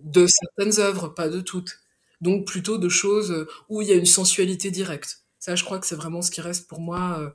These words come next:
je vais pas d'emblée vers l'âpreté conceptuelle, quoi. Je, je vais d'emblée vers la chatoyance, le plaisir, euh,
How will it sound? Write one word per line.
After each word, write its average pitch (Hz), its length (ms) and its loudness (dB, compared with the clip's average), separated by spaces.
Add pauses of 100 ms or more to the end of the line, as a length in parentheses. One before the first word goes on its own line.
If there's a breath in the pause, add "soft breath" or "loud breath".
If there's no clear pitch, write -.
(640 soft breath)
je 147 180 2
vais 180 80 6
pas 196 180 2
d'emblée 190 380 4
vers 185 200 2
l'âpreté 180 480 -2
conceptuelle, 180 680 -2
quoi. 143 260 -6
Je, 143 640 -4 (720)
je - 140 -8
vais 170 100 6
d'emblée 175 360 4
vers 175 220 0
la 165 100 0
chatoyance, 170 540 0 (240)
le 156 200 0
plaisir, 170 640 0
euh, 156 280 -8